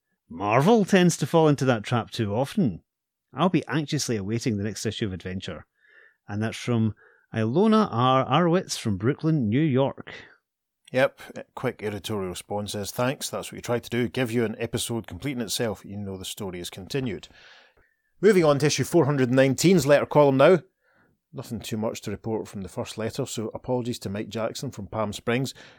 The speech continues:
Speaker 2: but the second letter has a little snippet that says,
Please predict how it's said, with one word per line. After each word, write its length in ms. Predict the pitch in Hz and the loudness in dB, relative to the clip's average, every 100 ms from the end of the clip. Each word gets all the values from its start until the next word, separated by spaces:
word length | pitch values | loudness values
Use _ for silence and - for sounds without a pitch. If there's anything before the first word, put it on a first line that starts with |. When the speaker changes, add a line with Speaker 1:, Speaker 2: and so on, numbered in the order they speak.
| - | -16
Speaker 2:
but 60 | - | -10
the 80 | |
second 400 | - - 156 139 | -6 -2 -2 -2
letter 260 | 95 95 107 | -4 -6 -6
has 120 | 90 | -8
a 40 | 101 | -6
little 180 | 107 | -8
snippet 420 | - - 92 - 85 | -10 -12 -14 -14 -16
that 120 | - | -12
says, 680 | - - 85 90 120 - | -10 -6 -6 -6 -6 -10